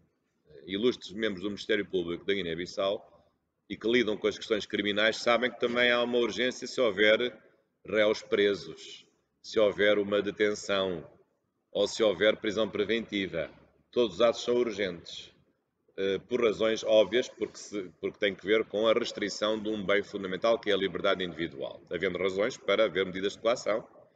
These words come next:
eh, de restrição e de, e de prisão. Aqui no, no direito eleitoral é a mesma coisa,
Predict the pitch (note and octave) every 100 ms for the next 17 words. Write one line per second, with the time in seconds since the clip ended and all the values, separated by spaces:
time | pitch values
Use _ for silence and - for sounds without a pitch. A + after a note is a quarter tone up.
0 | _ _ _ _ - G2 F#2+ F2 G#2+ A#2+
1 | G#2+ A2 - F#2+ - G#2 G#2+ A#2 F2 F2+
2 | F#2+ F2 G2 - G2 G2+ G2 G#2 E2 A#1
3 | - _ _ _ _ _ _ _ _ _
4 | A#2 B2 D#3 D3+ D3 C#3 C3 C3 B2 B2+
5 | B2 C#3+ C#3 C#3 D3 D3+ C#3+ D#3 C#3+ D#3+
6 | B2+ G#2 G2